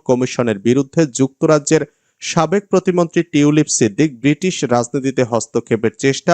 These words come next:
ও তার সুনাম নষ্ট করার জন্য পরিকল্পিত প্রচারণা চালানোর অভিযোগ তুলেছেন। ডক্টর ইউনূস ও দুদক বরাবর টিউলিপের পাঠানো একটি উকিল নোটিশে এই অভিযোগ তোলা হয়েছে বলে জানিয়েছে স্কাই নিউজ।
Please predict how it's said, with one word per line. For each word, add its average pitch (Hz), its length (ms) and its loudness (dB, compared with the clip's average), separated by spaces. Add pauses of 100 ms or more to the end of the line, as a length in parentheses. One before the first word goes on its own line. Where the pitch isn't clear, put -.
ও 120 80 0
তার 113 240 0
সুনাম 170 400 -2
নষ্ট 127 300 -4
করার 107 320 0
জন্য 113 220 -2 (220)
পরিকল্পিত 120 560 0 (120)
প্রচারণা 160 500 0
চালানোর 120 440 0 (320)
অভিযোগ 131 420 0
তুলেছেন। 101 420 -2 (420)
ডক্টর 147 340 2
ইউনূস 185 340 2
ও 220 120 4
দুদক 147 380 2
বরাবর 120 420 2
টিউলিপের 160 500 2
পাঠানো 139 380 -2
একটি 127 240 -2 (120)
উকিল 170 320 -2
নোটিশে 117 480 0
এই 120 220 0
অভিযোগ 156 460 0
তোলা 139 220 2
হয়েছে 127 320 -2
বলে 127 220 0
জানিয়েছে 131 560 -2 (400)
স্কাই 98 300 -2
নিউজ। 113 300 2